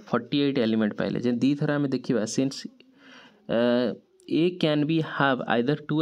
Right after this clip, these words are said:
ଏଲିମେଣ୍ଟ, ତେଣୁ ଏ ପାଖରେ ଏଠି ଦୁଇଟା ଏଲିମେଣ୍ଟ ବି ରହିପାରିବ। ତେଣୁ ଆମେ ଜେଡ୍ ଟୁ ପାଇଁ ଏଠି ବାହାର କରିବା। ସୋ ସିମ୍ପଲ୍ କ'ଣ କରିବେ ନା, ଯେଉଁ ଫର୍ଟି ଏଇଟ୍ ଥିଲା ତା ଦେହରେ ଟୁ ଗୁଣିଦେବେ, ହେଲା, ଟୁ ଗୁଣିଦେଲା ପରେ ଏଠି ଆପଣଙ୍କର ଫର୍ଟି ଏଇଟ୍ ଇଣ୍ଟୁ ଟୁ ଟୋଟାଲ ନାଇଣ୍ଟି ସିକ୍ସ ଏଲିମେଣ୍ଟ ଆସିଯିବ।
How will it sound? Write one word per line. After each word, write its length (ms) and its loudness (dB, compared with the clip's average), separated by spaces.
ଏଲିମେଣ୍ଟ, 420 0
ତେଣୁ 140 0
ଏ 100 0
ପାଖରେ 260 -2
ଏଠି 180 -2
ଦୁଇଟା 240 2
ଏଲିମେଣ୍ଟ 320 0
ବି 60 -2
ରହିପାରିବ। 420 -2
ତେଣୁ 140 -2
ଆମେ 180 0
ଜେଡ୍ 300 -2
ଟୁ 80 -2
ପାଇଁ 200 -2
ଏଠି 100 -2
ବାହାର 320 -2
କରିବା। 240 -2
ସୋ 120 -6
ସିମ୍ପଲ୍ 380 0
କ'ଣ 100 2
କରିବେ 220 0
ନା, 100 -2
ଯେଉଁ 200 -6
ଫର୍ଟି 360 -2
ଏଇଟ୍ 180 -2
ଥିଲା 200 -2
ତା 160 -2
ଦେହରେ 180 -2
ଟୁ 80 -2
ଗୁଣିଦେବେ, 380 -2
ହେଲା, 160 -2
ଟୁ 160 -2
ଗୁଣିଦେଲା 500 0
ପରେ 220 -2
ଏଠି 260 -2
ଆପଣଙ୍କର 400 -4
ଫର୍ଟି 300 -4
ଏଇଟ୍ 180 -4
ଇଣ୍ଟୁ 160 -2
ଟୁ 80 -2
ଟୋଟାଲ 280 -2
ନାଇଣ୍ଟି 280 -2
ସିକ୍ସ 280 -6
ଏଲିମେଣ୍ଟ 320 0
ଆସିଯିବ। 360 -4